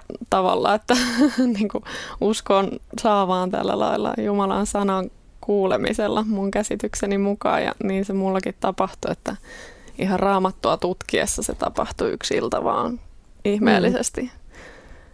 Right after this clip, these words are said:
Speaker 1: Sain kokea, että Jumala puhuu mulle sen Raamatun kautta elävästi ja suoraan sydämeen, että hän tuntee mut ja mun tilanteen paremmin kuin mä ite, ja hän tavoittelee mua, ja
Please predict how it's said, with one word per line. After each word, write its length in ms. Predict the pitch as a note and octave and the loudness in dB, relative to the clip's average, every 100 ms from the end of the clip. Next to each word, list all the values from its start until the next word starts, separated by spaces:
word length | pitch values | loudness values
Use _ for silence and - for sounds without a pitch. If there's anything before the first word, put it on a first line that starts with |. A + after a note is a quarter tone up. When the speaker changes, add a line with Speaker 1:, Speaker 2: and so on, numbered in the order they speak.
| - | -12
Speaker 1:
Sain 340 | - - - - | -8 -4 -4 -2
kokea, 440 | - - - A#3 | -2 0 0 0
että 220 | A#3+ - | 0 -2
Jumala 380 | G#3+ G#3+ G#3+ B3 | 0 2 2 0
puhuu 380 | - G3 A3+ A#3+ | -2 -2 0 0
mulle 300 | A#3 - C4 | 0 -2 -2
sen 220 | - - | -2 -2
Raamatun 560 | - A2+ A#2+ B2+ B2+ - - | 0 0 0 -2 -4 -6 -4
kautta 460 | - A3+ - - - | 0 0 0 -2 0
elävästi 760 | A3 G#3+ A3 C4 - - - | 2 2 2 0 -4 -4 -2
ja 140 | - C4 A#3+ | -2 -2 -6
suoraan 600 | - - A3+ A3 - - - - - | -8 -4 -2 -2 -2 -4 -10 -18 -12
sydämeen, 800 | - A3 G#3 A3+ B3 B3+ B3 B3 - - | -6 -4 -2 -2 -2 -2 -2 -4 -8 -12
että 180 | - A3 | -8 -4
hän 140 | G3+ G3+ | -2 0
tuntee 440 | G#3 G#3 G#3 G#3 | 0 0 0 -2
mut 240 | G#3 - | -2 -4
ja 100 | A#3 | -4
mun 180 | A3 A3+ | -4 -2
tilanteen 640 | A#3+ A#3+ A3 A3+ - A#3 A#3 | -2 0 0 0 -2 -2 0
paremmin 480 | A3 A3 A3 A3 | 2 4 2 2
kuin 140 | A#3 A3+ | 0 2
mä 140 | A3 | 2
ite, 380 | A3 A3+ A#3 C4+ | 2 0 0 2
ja 140 | - B3 - | 0 -2 -6
hän 540 | - - A3 G3+ G#3 G#3 | -12 -4 -2 0 -4 -4
tavoittelee 760 | G#3 G3+ G3 - - G3+ F#3+ G#3+ | -2 0 -2 -4 -4 0 0 0
mua, 300 | G#3+ G#3+ - | 0 0 0
ja 140 | B3+ | -2